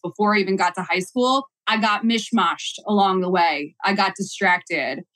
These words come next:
Um, and so I think you as a child, <laughs> now I'm talking to ten-year-olds, I don't know if they talk, they watch your, but, like, I think about my eleven-year-old self all the time. And so this is, this would be my advice is, and kids, kids are actually wise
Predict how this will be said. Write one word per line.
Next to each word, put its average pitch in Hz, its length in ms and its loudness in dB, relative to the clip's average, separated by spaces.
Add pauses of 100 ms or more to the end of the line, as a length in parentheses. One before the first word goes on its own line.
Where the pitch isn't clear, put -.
(240)
Um, 185 320 2
and 208 140 2
so 208 160 0
I 196 160 2
think 214 380 0 (120)
you 262 420 4
as 220 200 0
a 196 60 -4
child, 202 680 0 (300)
<laughs> - 320 -2
now 285 120 4
I'm 254 80 2
talking 339 300 2
to 208 80 -4
ten-year-olds, 269 440 2
I - 40 2
don't 349 120 4
know 339 100 2
if 320 60 -8
they 381 160 2 (120)
talk, 311 200 -2 (200)
they 370 120 2
watch 285 200 2
your, 370 300 0 (320)
but, 302 100 4
like, 277 260 2
I 285 160 0
think 349 220 0
about 269 300 2
my 226 180 0
eleven-year-old 202 680 0
self 202 380 2
all 185 120 0
the 180 100 -2
time. 175 360 -4 (260)
And 208 140 2
so 208 100 2
this 240 240 2
is, 226 240 0
this 247 180 0
would 254 120 2
be 240 80 2
my 208 140 4
advice 175 520 -2
is, 180 460 2
and 226 320 4
kids, 277 380 0
kids 415 180 2
are 392 280 2
actually 240 400 -2
wise 165 480 2